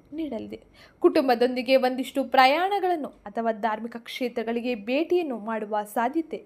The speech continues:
ಇರಲಿದೆ. ಇದರಿಂದಾಗಿ ಮಾನಸಿಕ ನೆಮ್ಮದಿಯನ್ನು ನೀವು ಈ ತಿಂಗಳಿನಲ್ಲಿ ಪಡೆಯಲಿದ್ದೀರಿ. ಆಗಸ್ಟ್ ಇಪ್ಪತ್ತೊಂದರ ನಂತರ ಜೀವನ ಸಂಗಾತಿಯೊಂದಿಗಿನ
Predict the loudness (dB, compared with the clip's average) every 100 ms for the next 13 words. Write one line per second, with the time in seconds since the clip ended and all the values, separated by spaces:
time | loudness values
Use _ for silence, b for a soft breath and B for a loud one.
0 | _ -8 -4 -4 -6 -10 -12 _ _ -14
1 | -6 -4 -4 -6 -8 -8 -10 -14 B B
2 | 6 8 6 4 4 6 4 2 0 2
3 | -2 -2 -8 -10 -2 -2 -2 -4 -6 -4
4 | -4 2 2 2 -2 -6 -10 -6 -4 -2
5 | -4 -8 -8 -10 -10 _ b b b 4
6 | 4 4 0 -4 0 0 0 -2 2 2
7 | 2 0 -4 -2 -4 -4 B B -2 6
8 | 6 6 4 4 2 4 2 2 -2 -2
9 | -4 0